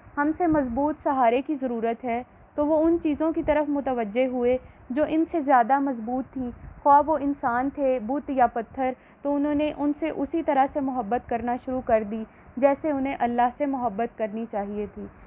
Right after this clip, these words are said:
लेकिन इसके बरक्स अल्लाह रब्बुल इज़्ज़त इसी आयत में आगे क्या फरमा रहे हैं,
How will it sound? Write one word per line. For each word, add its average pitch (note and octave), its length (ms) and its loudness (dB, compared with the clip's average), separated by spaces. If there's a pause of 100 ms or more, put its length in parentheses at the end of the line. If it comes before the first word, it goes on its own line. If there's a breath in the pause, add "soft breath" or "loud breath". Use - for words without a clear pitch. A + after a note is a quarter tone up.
(140)
लेकिन D4 340 2
इसके D4+ 300 -2
बरक्स B3+ 400 2
अल्लाह B3 240 2
रब्बुल B3 300 -4
इज़्ज़त A#3+ 320 -4 (320 soft breath)
इसी D4+ 260 0
आयत B3 240 4
में C4 120 -4
आगे A#3 240 0
क्या A#3+ 200 0
फरमा B3 360 -4
रहे A#3+ 280 -4
हैं, A#3+ 220 -6